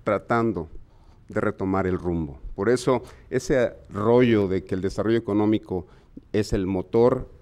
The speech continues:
ese es un desorden. Tiene que comenzar con seguridad y tiene que comenzar con honestidad. No hay manera del progreso si no tenemos estos pilares. Se debe terminar el uso clientelar de los programas sociales,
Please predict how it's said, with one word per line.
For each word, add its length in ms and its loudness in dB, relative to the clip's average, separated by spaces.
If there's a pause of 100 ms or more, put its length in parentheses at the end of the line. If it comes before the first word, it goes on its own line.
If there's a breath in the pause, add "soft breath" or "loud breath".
(180)
ese 200 -4
es 140 -8
un 120 -2
desorden. 540 -6
Tiene 240 -2
que 120 -6
comenzar 440 -4
con 200 -4
seguridad 600 -2 (260 soft breath)
y 80 -10
tiene 220 0
que 80 -12
comenzar 480 -4
con 200 -2
honestidad. 680 -6
No 260 -2
hay 140 0
manera 400 0
del 160 -6
progreso 600 -2 (220 loud breath)
si 120 -12
no 120 -4
tenemos 440 -4
estos 280 -12
pilares. 580 -8 (1160 soft breath)
Se 180 4
debe 180 6
terminar 480 6
el 140 4
uso 260 2
clientelar 560 4
de 80 4
los 160 0
programas 540 2
sociales, 640 -4